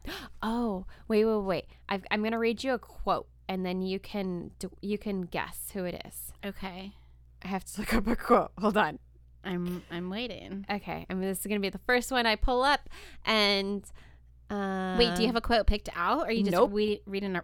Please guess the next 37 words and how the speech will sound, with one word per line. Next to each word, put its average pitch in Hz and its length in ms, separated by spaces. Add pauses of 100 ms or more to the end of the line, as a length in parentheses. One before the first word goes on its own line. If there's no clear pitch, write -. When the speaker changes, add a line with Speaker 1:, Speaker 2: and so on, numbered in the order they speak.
(120)
Speaker 2:
wait, 220 200 (140)
is 214 120
this, 220 120
like, 226 140
an - 100
author? 190 340 (960)
Speaker 1:
Mm, 190 1120
yes. 190 640 (180)
Speaker 2:
Okay. 208 280
Speaker 1:
But 226 140
that's 190 260
not 214 160
what 190 140
this 185 140
person 180 340
is 170 180
known 175 320
for. - 320 (240)
Speaker 2:
Oh. 208 120 (760)
Speaker 1:
Okay. 185 300 (160)
Here's 208 240
a 262 60
quote. - 520 (340)
First 247 320
quote - 280
that 247 120
came 262 240
up 220 180
when 220 120
I 190 100
Googled 202 440
this 233 160
person. 180 640
Speaker 2:
Okay. 190 260 (920)
Speaker 1:
"Never 190 460
interrupt 226 680
someone 170 640